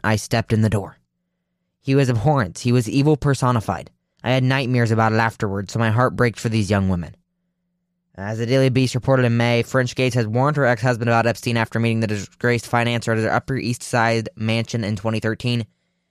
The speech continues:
people familiar with the matter said last year. Bill Gates issued a statement to C B S saying his meetings with Ep-, Epstein were a substantial error in judgment and a mistake that I regret de-, deeply.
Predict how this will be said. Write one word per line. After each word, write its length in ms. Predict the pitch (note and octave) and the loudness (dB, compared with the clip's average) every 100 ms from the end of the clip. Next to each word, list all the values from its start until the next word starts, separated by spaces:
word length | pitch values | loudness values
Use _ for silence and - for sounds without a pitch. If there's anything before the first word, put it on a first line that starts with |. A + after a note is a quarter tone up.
| _ _ | _ _
people 260 | B2 - A#2 | -6 -4 -4
familiar 360 | A2 A2 A2 | -2 0 0
with 140 | G#2 G#2 | -2 -2
the 60 | |
matter 300 | A2 G#2+ G#2 | -2 0 -2
said 220 | - A2 | -4 -6
last 340 | F#2+ F#2+ F#2+ - | -4 -8 -8 -12
year. 180 | E2+ - _ _ _ _ _ _ _ _ _ _ | -16 -18 _ _ _ _ _ _ _ _ _ _
Bill 140 | C3 C#3 | 0 2
Gates 180 | D3 | 2
issued 200 | C3+ C#3 | 0 0
a 60 | B2 | -2
statement 280 | - C3+ C3 | 0 0 0
to 60 | |
C 180 | A#2 C3 | -2 -2
B 180 | B2 B2 | 0 2
S 160 | B2 - | 0 0
saying 200 | C3 B2 | -2 -2
his 180 | A2+ | 0
meetings 380 | A#2+ B2 B2 A#2 | 0 0 -2 -2
with 200 | A#2+ A#2+ - - | -4 -4 -8 -4
Ep-, 200 | A#2+ - | -4 0
Epstein 420 | B2+ - - C3 | -2 -2 -2 0
were 140 | B2 A#2 | 2 0
a 40 | |
substantial 580 | - G2+ C#3 C#3 C#3 - | -2 -4 -2 0 0 0
error 320 | A#2+ B2 A2+ | 2 2 2
in 100 | G#2+ | 2
judgment 420 | G#2 B2 B2+ C#3 | 2 0 0 -2
and 220 | G2+ A2+ - | -2 -2 -2
a 60 | A2 | -2
mistake 460 | A2 - - B2 | -4 -2 -2 -2
that 100 | B2+ | 0
I 60 | A2+ | 0
regret 400 | A2 G2+ G2+ - | 0 -2 -4 -4
de-, 120 | F2 - - _ | -12 -20 -20 _
deeply. 400 | A2+ G#2+ - - | -12 -12 -14 -20